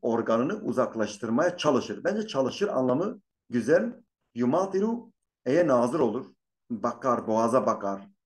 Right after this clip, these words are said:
Kenarında uzanır gibi. Yusari'u, acele eder,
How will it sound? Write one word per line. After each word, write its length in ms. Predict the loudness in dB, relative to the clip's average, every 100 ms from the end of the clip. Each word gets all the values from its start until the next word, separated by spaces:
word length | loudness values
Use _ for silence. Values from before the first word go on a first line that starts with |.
| _
Kenarında 480 | 0 2 4 4 4
uzanır 400 | 4 2 0 -4
gibi. 360 | -6 -6 -8 -14 _ _ -6
Yusari'u, 800 | 0 2 4 4 0 -2 -8 -20 _ _ -8
acele 420 | -2 4 6 6
eder, 360 | 6 2 -4